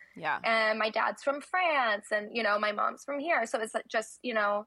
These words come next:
Speaker 2: different circumstances, all of that, um, different ways of viewing it. Um, but yeah, as far as, like, basics, some things that, you know, are just, like, important to know. What I talk about with my clients all the time is inflation,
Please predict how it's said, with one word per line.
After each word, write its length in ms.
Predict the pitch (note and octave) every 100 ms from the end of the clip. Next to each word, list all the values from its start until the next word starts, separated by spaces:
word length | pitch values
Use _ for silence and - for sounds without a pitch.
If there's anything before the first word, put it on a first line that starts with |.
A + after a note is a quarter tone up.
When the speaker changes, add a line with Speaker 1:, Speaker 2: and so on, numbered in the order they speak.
| -
Speaker 2:
different 380 | B3 B3 B3+ A#3+
circumstances, 1300 | - A3+ A#3 A3+ - A3+ A3 G#3+ A3 G#3+ G#3 G3+ - G#3
all 200 | G#3 G3
of 80 |
that, 440 | - - - - G#3+
um, 380 | G#3 G3+ A#3 A3+ - - -
different 360 | A#3+ B3 - G#3
ways 560 | G#3 G#3+ A3+ A3+ G#3
of 140 | G#3+ G3 -
viewing 500 | G3+ G#3+ G#3+ G3+ G3+
it. 220 | G3+ G#3 - _ _ _ _ -
Um, 360 | A3+ G#3 G3+ C4
but 100 | C4+
yeah, 240 | E4 C4
as 180 | A3+ -
far 200 | - D4+ F#4+ F#4+
as, 140 | D4 C4+
like, 140 | A#3 G#3+ -
basics, 480 | G#3+ A#3 G#3 G3+ -
some 180 | A#3
things 300 | A#3+ A3+ A3 A3
that, 180 | G#3
you 120 | - G#3
know, 80 |
are 120 | G3+ G3+
just, 200 | G#3+ A#3+
like, 100 | A3
important 460 | A3 - A3+ A#3+ G#3+ -
to 80 | G#3
know. 400 | G#3+ G#3 G3+ G3+ _ _ - -
What 320 | A3+ A#3 C#4+
I 80 | C#4
talk 200 | B3+ B3+
about 260 | A#3+ A3+ -
with 140 | A3+
my 120 | G#3+ G3+
clients 320 | G#3+ G3+ -
all 160 | A#3 C#4+
the 80 |
time 220 | - A#3 A#3
is 100 | A3
inflation, 480 | - - - -